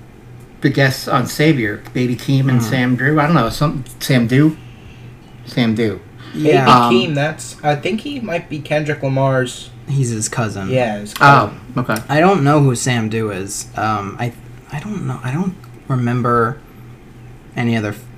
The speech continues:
Speaker 2: features on that track, so maybe he just, like, he seems like a D J or something, so maybe he just, like, produced
Speaker 1: Yeah, he
Speaker 2: it.
Speaker 1: might have done something in the background or
Speaker 2: Um,
Speaker 1: produced it or something.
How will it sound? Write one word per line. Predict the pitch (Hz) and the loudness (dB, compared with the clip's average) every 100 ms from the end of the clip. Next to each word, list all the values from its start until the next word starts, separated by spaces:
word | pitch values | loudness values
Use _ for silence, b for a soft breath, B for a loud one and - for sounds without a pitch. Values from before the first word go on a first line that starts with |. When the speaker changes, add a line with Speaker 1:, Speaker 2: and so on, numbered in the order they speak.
| - | -20
Speaker 2:
features | - 117 117 - 131 | -10 -6 -4 -2 -2
on | 139 139 | 0 0
that | 139 | -2
track, | - 151 147 | -2 -2 -2
so | - | -2
maybe | 110 113 123 | -2 -2 -2
he | 123 | -4
just, | 110 110 - - - - | -4 -4 -6 -10 -16 -10
like, | 110 - | -10 -10
he | - 131 | -8 -4
seems | 147 147 | 2 2
like | 123 113 | 2 -2
a | |
D | 95 101 | -6 -8
J | 95 98 95 | -6 -8 -8
or | 98 | -8
something, | 104 101 101 | -10 -10 -10
so | 101 104 | -10 -8
maybe | 107 107 | -6 -6
he | 101 | -8
just, | 95 - | -8 -8
like, | 101 - | -10 -10
produced | 104 123 | -4 2
Speaker 1:
Yeah, | 135 | 4
he | 120 | 4
Speaker 2:
it. | |
Speaker 1:
might | 131 131 | 4 4
have | 110 | 2
done | 117 113 | -2 -4
something | 110 117 110 | -4 -8 -4
in | 110 | -4
the | 107 | -4
background | 110 110 110 110 | -4 -4 -4 -2
or | 107 | -2
Speaker 2:
Um, | 101 | -2
Speaker 1:
produced | 98 110 - | -4 -6 -6
it | 110 | -6
or | 107 | -6
something. | - 110 110 | -6 -8 -8